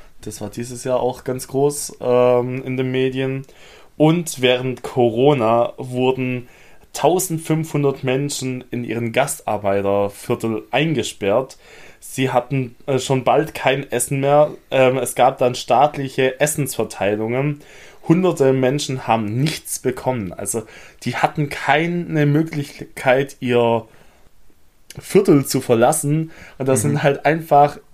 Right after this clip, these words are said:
Speaker 1: äh, kleine Autos, kleine Pickups reingekommen, die haben Essen verteilt. Und die hatten nicht genügend Essen dabei. F-, äh, und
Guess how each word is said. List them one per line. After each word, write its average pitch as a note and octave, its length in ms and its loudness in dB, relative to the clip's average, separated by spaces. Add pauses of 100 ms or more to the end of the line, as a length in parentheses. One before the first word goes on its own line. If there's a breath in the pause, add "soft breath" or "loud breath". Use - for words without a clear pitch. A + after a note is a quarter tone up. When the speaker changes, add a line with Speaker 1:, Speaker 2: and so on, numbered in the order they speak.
(140)
Speaker 1:
äh, C3+ 540 4
kleine D#3 420 4
Autos, D#3+ 400 -2
kleine D3+ 320 2
Pickups D3 560 0
reingekommen, C#3 580 0
die C#3+ 100 -2
haben C#3 200 -4
Essen D3+ 240 -2
verteilt. B2 480 0 (320 loud breath)
Und B2 100 -4
die C3+ 80 -4
hatten D3+ 240 0
nicht D#3 160 -2
genügend D3 400 0
Essen E3+ 300 -2
dabei. C3 280 2
F-, - 180 -6 (340)
äh, D3 60 6
und C#3 440 4